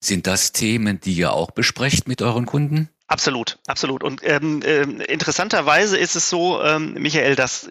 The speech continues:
Speaker 2: genau der letzte Punkt, also das ist ja so eine, so eine, so eine allgemeine, ähm, man kann sehr schnell auf die Idee kommen zu sagen, durch Automatisierung vernichte ich Arbeitsplätze. Das Gegenteil ist der Fall. Wenn wir uns anschauen, in was für einer Situation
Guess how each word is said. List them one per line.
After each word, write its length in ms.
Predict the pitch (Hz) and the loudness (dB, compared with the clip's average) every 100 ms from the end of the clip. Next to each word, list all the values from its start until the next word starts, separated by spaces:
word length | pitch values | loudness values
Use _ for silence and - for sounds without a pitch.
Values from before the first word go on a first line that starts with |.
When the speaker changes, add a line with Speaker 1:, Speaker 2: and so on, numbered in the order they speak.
| 135 | -6
Speaker 2:
genau 220 | 135 156 | -2 0
der 100 | 170 | 2
letzte 300 | 135 - - | 0 0 -4
Punkt, 240 | - 143 - | -4 -6 -2
also 160 | 127 | -2
das 140 | 135 - | -2 -2
ist 100 | - | 0
ja 80 | 135 | 2
so 80 | |
eine, 140 | 139 131 | 0 0
so 80 | 135 | 0
eine, 180 | 123 117 | 0 0
so 80 | |
eine 160 | 123 - | -2 0
allgemeine, 1000 | 127 160 151 131 123 151 156 139 131 131 _ _ | 0 2 2 2 2 4 4 4 4 0 _ _
ähm, 340 | 135 127 127 | 2 2 0
man 180 | 104 135 | -2 -2
kann 160 | 180 165 | 0 0
sehr 100 | 180 | 0
schnell 180 | 170 156 | 0 0
auf 140 | 147 | 0
die 160 | 143 139 | -4 -2
Idee 260 | 131 175 | 0 0
kommen 300 | - 165 156 | 0 0 0
zu 100 | 151 | 0
sagen, 360 | 131 131 139 143 - - | 2 2 0 -4 -10 -6
durch 120 | 139 | -2
Automatisierung 720 | - 139 135 135 135 151 139 123 | -2 -2 -2 -2 -2 -2 -2 -4
vernichte 380 | 131 131 - | -4 -2 -2
ich 160 | 123 - | -4 -2
Arbeitsplätze. 480 | 110 107 - 107 120 | -2 -2 -4 -6 -6
Das 140 | 117 | -4
Gegenteil 420 | 214 277 220 185 | 0 0 2 0
ist 140 | 165 - | 0 -2
der 80 | 135 | -2
Fall. 280 | 196 104 - | -2 -2 -4
Wenn 200 | 120 139 | -4 -2
wir 120 | 151 139 | 0 -2
uns 120 | - | -2
anschauen, 480 | 139 165 147 143 - | -4 -2 -2 -2 -4
in 140 | 123 | -6
was 120 | 123 | -6
für 120 | - | -4
einer 180 | 120 120 | -2 -2
Situation 600 | 123 - 110 - 127 131 | -4 -6 -6 -6 -6 -6